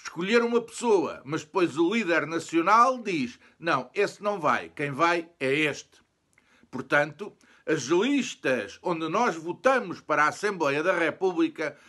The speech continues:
são escolhidas por um número muito diminuto, muito pequenino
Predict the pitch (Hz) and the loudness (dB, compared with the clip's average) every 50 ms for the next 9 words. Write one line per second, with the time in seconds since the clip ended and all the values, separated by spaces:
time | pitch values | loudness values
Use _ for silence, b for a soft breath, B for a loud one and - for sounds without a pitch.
0 | b b b - - - 254 262 233 - - - 202 220 202 214 220 196 185 202 | b b b -4 2 2 4 4 2 0 -6 -10 -10 -6 -4 -4 -2 2 2 2
1 | 185 - - - 247 262 254 233 220 220 240 254 254 240 240 240 233 233 - b | 2 0 -4 -6 -4 -2 -2 -2 -2 -2 -2 -2 -2 -2 -2 -2 -2 -2 -4 b
2 | b b b b _ 185 220 233 247 262 285 302 311 302 277 208 - - 269 254 | b b b b _ -6 -4 -4 -2 2 2 2 2 2 -2 -8 -6 -4 -4 -4
3 | 240 233 294 285 285 285 277 269 269 294 294 - - - - 160 127 - b b | -2 -2 -2 -2 -2 -4 -4 -2 0 0 0 0 -2 -2 -2 -2 -2 -2 b b
4 | b b - 262 311 311 302 302 302 254 - - 262 - - - - - - - | b b -10 -6 0 0 0 0 0 -4 -6 -6 -6 -6 -4 -6 -6 -6 -6 -6
5 | 277 262 277 302 302 285 254 240 226 185 147 - | -6 -4 -2 -2 -2 -2 -2 -2 -4 -4 -6 -8